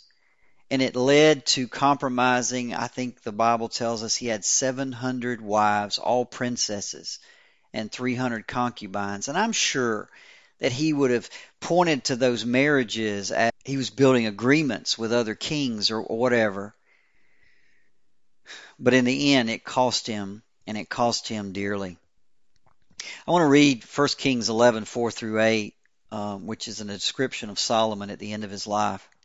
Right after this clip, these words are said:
It says, "When Solomon was old, his wives turned away his heart after other gods, and his heart was not wholly true to the Lord his God, as was the heart of David his father."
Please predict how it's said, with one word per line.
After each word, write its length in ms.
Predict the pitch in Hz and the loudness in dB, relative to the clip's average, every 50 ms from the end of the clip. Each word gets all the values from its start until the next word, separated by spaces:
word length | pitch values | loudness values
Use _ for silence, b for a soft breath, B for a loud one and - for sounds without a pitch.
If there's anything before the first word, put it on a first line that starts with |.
| _ _ _ _ _ _ B B B B B B B B B B B | _ _ _ _ _ _ B B B B B B B B B B B
It 80 | 175 160 | 6 8
says, 220 | - 202 175 - | 8 8 6 6
"When 120 | 180 170 | 4 4
Solomon 480 | - - 175 175 180 180 180 180 175 170 | 6 8 10 10 10 10 8 6 2 0
was 160 | 160 147 - | -2 0 4
old, 300 | 147 143 135 120 113 107 | 4 4 4 4 2 0
his 140 | 113 110 101 | -4 -6 -2
wives 460 | 110 120 127 131 127 120 113 107 - | 4 6 8 8 8 8 6 4 0
turned 300 | - - - 131 127 120 | -6 -6 -4 -4 -4 -4
away 240 | 117 113 117 117 117 | -2 -2 0 0 0
his 140 | 113 107 - | 2 0 0
heart 400 | - - 123 117 110 107 - - - | 0 0 -2 0 0 -2 -4 -4 -4
after 340 | 95 113 107 - - - | -2 -2 -2 -4 -8 -8
other 220 | - 113 110 110 107 | -8 -6 -6 -6 -6
gods, 580 | 95 110 107 104 101 101 101 104 - - - - _ B B B B B B B B B - | -4 -2 -2 -2 -2 -4 -4 -6 -8 -10 -10 -14 _ B B B B B B B B B -2
and 120 | 139 147 | 0 2
his 140 | 151 139 - | 2 2 4
heart 340 | - 175 165 165 156 131 - | 6 10 10 10 10 8 4
was 180 | 131 120 117 | -2 -2 0
not 220 | 135 131 135 127 - | 0 0 0 0 -2
wholly 340 | - 147 143 143 139 135 | -4 -6 -4 -4 -4 -6
true 380 | - - - - 143 127 110 104 | -6 -6 -4 -4 -4 -4 -4 -6
to 140 | - - - | -8 -10 -10
the 80 | 113 | -8
Lord 280 | 107 107 120 127 123 117 | -6 -4 -2 -2 -2 -2
his 200 | 117 113 101 - | -4 -6 -6 -4
God, 380 | - 117 107 104 101 101 98 - | -2 0 0 0 0 -2 -4 -4
as 220 | - 107 110 - | -6 -6 -6 -6
was 160 | 120 110 - | -6 -8 -8
the 80 | - 113 | -10 -10
heart 300 | - - 123 117 113 107 | -6 -4 -2 -2 -2 -4
of 80 | 92 | -6
David 300 | 98 113 107 110 107 104 | -4 -4 -2 -2 -4 -6
his 140 | 101 95 - | -8 -8 -8
father." 460 | - - 110 107 104 104 98 98 95 | -4 -2 -2 -2 -2 -2 -4 -8 -12